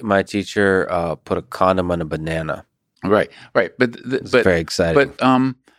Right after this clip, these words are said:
Speaker 2: how, how to select a mate? Um, how do you know if you're in a bad mating relationship? Uh, how to, how to get out of a, you know, uh, a bad mating relationship? Um, I think that,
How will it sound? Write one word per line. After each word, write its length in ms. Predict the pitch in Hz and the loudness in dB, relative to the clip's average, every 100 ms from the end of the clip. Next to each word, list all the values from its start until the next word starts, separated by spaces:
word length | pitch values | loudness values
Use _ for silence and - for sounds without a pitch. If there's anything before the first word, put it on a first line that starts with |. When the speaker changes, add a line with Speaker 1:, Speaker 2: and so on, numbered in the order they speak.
| _ | _
Speaker 2:
how, 320 | - 123 127 - | -2 0 0 -2
how 220 | - 113 123 | -4 0 2
to 120 | 123 | 0
select 500 | - 123 123 131 - | -4 -2 0 0 0
a 40 | |
mate? 420 | 85 80 67 - - | 0 0 -2 -8 -6
Um, 420 | 92 87 80 80 - | -2 0 0 -4 -4
how 220 | - 117 | -2 -2
do 80 | 120 | 0
you 140 | 113 | 2
know 200 | 107 101 | 4 2
if 160 | 101 - | 0 -4
you're 180 | 98 | -2
in 100 | 95 | 0
a 60 | 87 | 0
bad 360 | 82 87 87 87 | 0 0 0 0
mating 320 | 87 90 85 | 0 0 -2
relationship? 880 | 78 85 98 - - - 65 73 - - | 0 0 0 -4 -8 -6 -8 -8 -12 -6
Uh, 320 | 78 73 64 - - | -2 -2 -4 -8 -4
how 260 | 95 95 | 0 2
to, 340 | 92 90 80 - | 4 4 2 -2
how 220 | 98 92 | -2 0
to 140 | 92 87 - - - | 0 -4 -8 -18 -6
get 180 | 92 85 | 0 2
out 220 | 87 117 | 4 2
of 120 | 98 78 | 2 2
a, 180 | 73 - - - - - | 0 -2 -16 -20 -6 0
you 80 | |
know, 300 | 95 78 78 | 2 2 0
uh, 440 | - 78 78 73 - | -4 0 2 2 0
a 100 | 73 | -2
bad 320 | 78 85 78 | 2 2 2
mating 280 | 78 85 76 | 0 -2 -2
relationship? 840 | 76 71 73 - 65 - 73 69 _ _ 92 | -4 -2 -2 -4 -10 -4 -4 -4 _ _ -8
Um, 240 | 78 71 - - - - | -8 -8 -14 -20 -16 -6
I 80 | - | -4
think 340 | 117 104 - | -2 -2 -2
that, 400 | 92 85 78 - | 0 2 0 -4